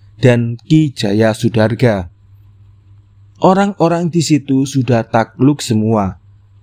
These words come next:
Waktu itu Kanduran mengumpulkan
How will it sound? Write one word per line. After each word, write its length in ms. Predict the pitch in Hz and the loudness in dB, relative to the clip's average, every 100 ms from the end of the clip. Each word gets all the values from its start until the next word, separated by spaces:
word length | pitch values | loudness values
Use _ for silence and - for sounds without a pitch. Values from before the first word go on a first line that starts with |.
| _ _ - _ - - | _ _ -20 _ -20 -2
Waktu 480 | 151 180 - 202 190 | 0 2 0 -2 -2
itu 400 | - 160 156 143 - | 2 2 2 -4 -2
Kanduran 880 | 170 165 151 151 135 117 120 127 | 0 2 0 0 0 0 0 0
mengumpulkan 1120 | 120 110 110 104 123 139 131 131 127 131 127 | -2 -2 -4 -2 0 0 0 0 0 -4 -8